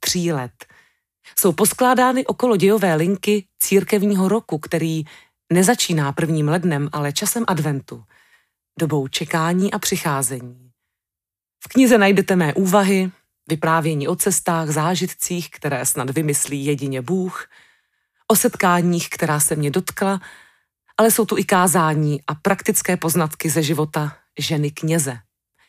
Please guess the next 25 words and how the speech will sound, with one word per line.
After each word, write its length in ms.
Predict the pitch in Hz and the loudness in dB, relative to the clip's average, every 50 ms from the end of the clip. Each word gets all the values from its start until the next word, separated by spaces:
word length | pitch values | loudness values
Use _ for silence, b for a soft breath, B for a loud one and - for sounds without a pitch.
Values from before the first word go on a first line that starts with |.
| _ _ - | _ _ 0
biblické 520 | 170 175 147 156 143 - - - 135 120 | 0 2 2 2 0 0 -2 -4 -6 -6
citáty 640 | - - 208 185 - 190 185 190 - - - 185 175 170 - _ _ _ _ _ _ _ _ _ _ - | -4 -4 -2 0 2 2 2 0 -2 -2 -2 -2 -2 -4 -8 _ _ _ _ _ _ _ _ _ _ -8
a 80 | 160 | -6
fotky. 480 | 147 - 151 147 - - - - 113 107 _ _ _ _ _ _ _ _ _ _ _ _ _ _ _ _ _ _ _ b b b b b b _ | -4 -4 -4 -6 -6 -10 -14 -16 -18 -20 _ _ _ _ _ _ _ _ _ _ _ _ _ _ _ _ _ _ _ b b b b b b _
Píšu 240 | - 175 165 - 240 | -4 -2 -2 0 0
také 360 | 254 240 - 240 240 233 220 | 0 2 2 2 2 2 2
o 120 | - 175 | 0 0
papeži 360 | - 185 180 - 190 180 170 | 2 0 2 2 0 0 0
Františkovi, 720 | 185 - - 170 170 160 - 180 165 - - - 165 147 151 | 0 0 0 0 0 0 -2 -2 -4 -4 -2 -2 0 0 0
kterého 360 | 151 - - 151 151 151 175 | -2 -2 -2 0 0 0 0
jsem 200 | 170 - - 165 | 0 0 0 -2
potkala 440 | 160 180 - - - 196 190 190 185 B B B B B B - | -2 -4 -6 -2 0 2 2 2 0 B B B B B B -2
několikrát 640 | 180 - - 220 220 170 151 - 147 143 139 143 | 0 2 4 2 2 2 0 0 -2 -2 -2 -2
v 60 | 135 151 | -2 -2
rámci 320 | 147 143 147 156 - 170 | 0 0 0 0 -2 -2
posledních 500 | 151 170 180 - - 185 175 185 185 175 | 0 0 0 2 2 2 2 2 2 2
dvou 200 | 175 175 170 165 | 4 4 4 4
let, 260 | 180 190 190 - - B B B B B B B B B B B B - | 4 2 2 0 -4 B B B B B B B B B B B B 0
ale 180 | 175 170 165 - | 0 2 2 2
abych 240 | 220 208 294 - - | 2 2 2 2 4
se 120 | - 262 | 4 4
držela 380 | 220 196 208 202 233 214 185 175 | 4 4 4 4 4 2 2 2
schématu 520 | - - - 208 202 208 208 208 - 220 | 0 0 2 2 2 4 2 2 2 0
církevního 600 | - - 202 175 147 - 196 175 208 196 175 156 | 0 0 0 0 0 0 2 2 2 2 2 2
roku, 320 | 156 175 165 - 220 214 | 2 0 0 0 0 0